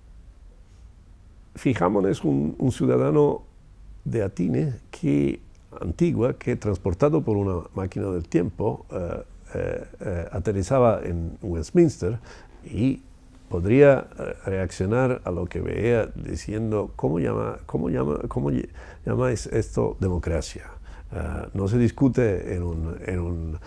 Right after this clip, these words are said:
en un agorá, ah, ah, eh, dan votos, eh,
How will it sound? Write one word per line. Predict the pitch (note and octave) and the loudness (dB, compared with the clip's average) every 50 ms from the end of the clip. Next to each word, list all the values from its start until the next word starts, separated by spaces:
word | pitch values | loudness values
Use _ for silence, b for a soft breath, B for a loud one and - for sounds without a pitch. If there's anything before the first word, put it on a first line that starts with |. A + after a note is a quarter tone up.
| B B B B | B B B B
en | - F2+ | -2 0
un | F2+ F#2 | 2 2
agorá, | F2+ F2 F2 E2+ F2+ A2+ C#3 D#3 E3 E3 D#3 B B B B B B | 4 4 4 6 8 10 10 10 10 8 4 B B B B B B
ah, | - - G2+ G2 F#2 F#2 F2+ F2+ F2 F2 G2 - - | -4 -2 0 0 0 0 0 0 0 0 -2 -2 -2
ah, | A2 F2+ E2+ D#2+ F2 - - - - - - - | -2 -2 0 -2 -2 -4 -6 -8 -14 -16 -8 -4
eh, | G2 G#2 F2+ E2 - - | -2 -2 0 -2 -2 0
dan | - F#2+ G2 F2+ E2+ E2 F#2+ | 2 2 4 4 4 8 10
votos, | A#2+ C3+ C3 - C3 B2 G#2 - - - - - - - | 12 12 12 10 8 4 4 4 0 -8 -10 -10 -6 -4
eh, | G2 F#2 F2 F2+ F2 E2+ F2 - | -2 -2 0 0 -2 -2 -4 -6